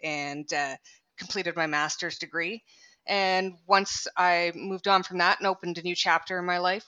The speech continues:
we ended up moving to Brockville. And, uh, we've been here for the past six and a half, seven years.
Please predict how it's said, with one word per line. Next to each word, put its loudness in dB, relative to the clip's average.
we -6
ended -2
up 6
moving -8
to -8
Brockville. 2
And, -4
uh, 0
we've -16
been -4
here -2
for -10
the -12
past -4
six -8
and -8
a -8
half, -6
seven -4
years. -8